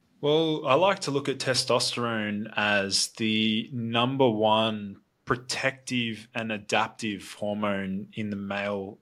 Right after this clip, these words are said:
and also female body. But the way in which I like to describe testosterone is like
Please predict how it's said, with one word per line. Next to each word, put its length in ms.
and 240
also 320
female 520
body. 380
But 260
the 100
way 240
in 80
which 180
I 120
like 280
to 240
describe 680
testosterone 760
is 220
like 380